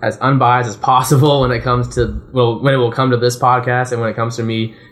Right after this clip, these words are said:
fantasy football. Fantasy football is fun. It is a business in my mind, though. And Brandon Cooks, unfortunately, has led me to multiple championships across my fantasy career. And so I'm a huge Cooks fan.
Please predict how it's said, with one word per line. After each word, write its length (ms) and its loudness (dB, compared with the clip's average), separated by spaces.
fantasy 300 0
football. 300 0
Fantasy 260 0
football 320 0
is 160 -6
fun. 500 0
It 120 -2
is 100 0
a 160 -2
business 480 0
in 80 -6
my 200 0
mind, 340 -2
though. 260 -2
And 640 0
Brandon 340 0
Cooks, 340 0
unfortunately, 560 -2
has 120 -2
led 200 -2
me 180 -4
to 180 -8
multiple 480 0
championships 680 -4
across 380 -2
my 200 -4
fantasy 380 -6
career. 480 -4
And 140 -10
so 320 0
I'm 380 4
a 60 -16
huge 300 0
Cooks 260 0
fan. 560 -6